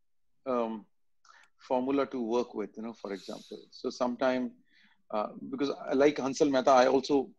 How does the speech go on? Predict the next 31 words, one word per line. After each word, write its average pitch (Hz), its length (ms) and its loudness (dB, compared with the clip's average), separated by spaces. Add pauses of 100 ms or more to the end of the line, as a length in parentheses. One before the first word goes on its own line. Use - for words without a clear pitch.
(100)
I 135 80 -2
mean, 113 180 -4 (220)
fortunately, 160 560 2
some 139 200 0
of 131 160 2
the, 127 340 -2 (580)
uh, 107 280 0 (640)
senior 139 380 0
most 127 360 -2
and 120 140 -4
some 120 160 -4
of 120 80 -4
the 123 60 -4
celebrated 131 640 -2
star 120 360 4
actors 117 340 0
have 117 120 -2
worked 147 260 -2
with 123 160 -6
me, 180 200 -8
but 185 160 -4
I 156 180 6
also 190 300 2
started 143 400 0
with, 147 160 -4
of 131 160 -6
course, 131 280 -4
with 117 160 -6
all 120 280 2
kinds 117 380 -4
of 113 140 0